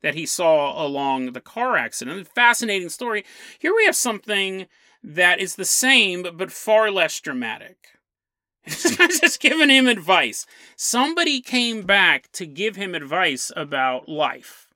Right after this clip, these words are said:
Just basic stuff. Do your taxes, go to college. Didn't seem to be any world-shaking stuff. Fascinating story. And again, there's a thing in the paranormal world, and I think you can kind of extrapolate it to everywhere. Once is an anomaly,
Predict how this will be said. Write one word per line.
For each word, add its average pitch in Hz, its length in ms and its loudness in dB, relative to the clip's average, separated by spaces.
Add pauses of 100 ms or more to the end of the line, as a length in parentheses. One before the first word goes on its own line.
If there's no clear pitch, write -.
(160)
Just - 260 -20
basic 180 420 -10
stuff. 120 300 -10
Do 170 100 -12
your 185 120 -10
taxes, 147 460 -8
go 160 160 -12
to 160 80 -14
college. 135 460 -14 (380)
Didn't 254 220 -4
seem 247 220 -4
to 202 80 -2
be 196 240 -2
any 185 180 -6
world-shaking 147 1200 -6
stuff. 151 420 -10 (400)
Fascinating 190 1120 0
story. 202 460 0
And 202 80 0
again, 220 440 0
there's 202 220 0
a 190 80 -2
thing 233 400 -2 (120)
in 202 560 -2
the 170 200 -6
paranormal 208 640 0
world, 156 280 -2
and 185 80 -2
I 175 60 0
think 185 140 -8
you 175 100 -12
can 165 160 -10
kind 180 200 -6
of 160 60 -8
extrapolate 160 520 -4
it 143 120 -6
to 151 80 -12
everywhere. 151 520 -4 (400)
Once 233 680 0 (460)
is 196 220 0
an 196 140 2
anomaly, 160 920 0